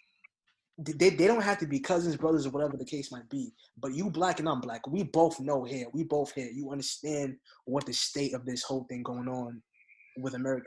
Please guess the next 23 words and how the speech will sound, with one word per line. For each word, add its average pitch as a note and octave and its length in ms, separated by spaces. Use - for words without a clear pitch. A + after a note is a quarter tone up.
with, B2+ 280
with, B2 200
uh, B2 280
um, B2 340
racism B2+ 400
in A#2+ 80
America. C3+ 300
So C#3+ 420
h-, - 60
h-, - 300
how D#3+ 220
could E3+ 280
you, E3 400
how E3 140
could E3 160
you D#3+ 120
advance D#3 560
to C3 80
me C#3 460
in, C3+ 140
in C3 180
a B2 60
fashion C3+ 720